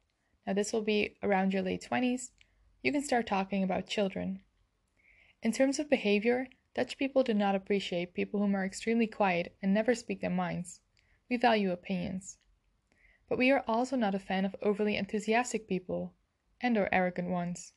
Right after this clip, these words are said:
So try to stay in between these lines. Got it so far?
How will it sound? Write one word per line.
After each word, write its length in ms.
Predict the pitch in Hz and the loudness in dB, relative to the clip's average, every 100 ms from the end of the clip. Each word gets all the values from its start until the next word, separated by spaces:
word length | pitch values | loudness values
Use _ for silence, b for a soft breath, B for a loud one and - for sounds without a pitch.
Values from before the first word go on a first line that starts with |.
| _ _ _ _ b b b | _ _ _ _ b b b
So 100 | 214 | -8
try 220 | - 262 | 0 2
to 80 | 294 | 2
stay 280 | - 233 208 | 2 2 4
in 120 | 208 | 2
between 240 | 202 196 | 0 0
these 160 | 196 190 | 0 0
lines. 420 | 180 165 170 - _ _ _ _ | -2 -2 -6 -12 _ _ _ _
Got 180 | - 180 | -4 -2
it 100 | 220 | 0
so 160 | - 247 | 0 -2
far? 380 | - 262 294 | 0 0 0